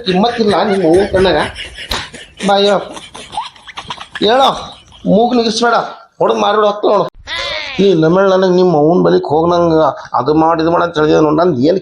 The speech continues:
ಕಿಮ್ಮತ್ತಿಲ್ಲ. ನಿಮ್ ಅವ್ವ ಇಜ್ಜತ್ ಮಾಡಲ್ಲ, ನಿಮ್ ಅಪ್ಪ ಇಜ್ಜತ್ ಮಾಡಲ್ಲ,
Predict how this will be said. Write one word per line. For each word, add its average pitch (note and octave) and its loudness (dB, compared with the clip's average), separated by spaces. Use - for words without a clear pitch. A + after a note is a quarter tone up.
ಕಿಮ್ಮತ್ತಿಲ್ಲ. F3+ 2
ನಿಮ್ D3 2
ಅವ್ವ F3+ 4
ಇಜ್ಜತ್ E3+ 0
ಮಾಡಲ್ಲ, D#3 2
ನಿಮ್ B2 -2
ಅಪ್ಪ - -6
ಇಜ್ಜತ್ D#3+ -2
ಮಾಡಲ್ಲ, D3+ 0